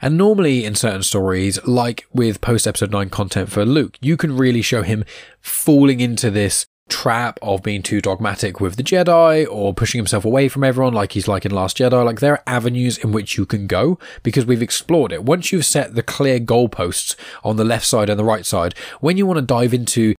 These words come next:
the minutia of the middle and work out how a certain character has gone through this arc or this transformation, you've got a more clear guide of what you can do. With Cal, it's kind of like, you have to set him down a degree of this path,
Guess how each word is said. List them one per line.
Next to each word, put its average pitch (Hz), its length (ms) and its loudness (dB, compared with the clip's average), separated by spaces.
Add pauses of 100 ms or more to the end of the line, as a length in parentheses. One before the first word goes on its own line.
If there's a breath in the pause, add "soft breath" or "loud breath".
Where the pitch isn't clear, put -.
the 120 100 0
minutia 120 680 2
of 101 120 0
the 110 80 0
middle 104 580 0
and 113 100 -2
work 113 240 0
out 95 120 -2
how 127 340 0
a 107 80 -4
certain 98 240 -2
character 117 420 -4
has 98 220 -4
gone 113 240 0
through 127 340 0
this 110 160 0
arc 98 320 -2
or 104 80 -2
this 98 80 -2
transformation, 101 760 -4 (220)
you've 139 180 2
got 185 220 2
a - 20 0
more 160 280 4
clear 135 340 0
guide 120 320 2
of 107 80 -2
what 107 180 -2
you 113 120 -4
can 98 180 -4
do. 107 280 2 (440)
With 190 240 2
Cal, 165 460 -2
it's - 160 -6
kind 123 160 2
of 117 80 2
like, 117 260 2 (440 loud breath)
you 156 120 0
have 220 200 0
to 196 100 0
set 180 180 2
him 139 100 -6
down 135 260 2
a 117 40 0
degree 117 460 2
of 107 100 -2
this 107 220 0
path, 90 520 -2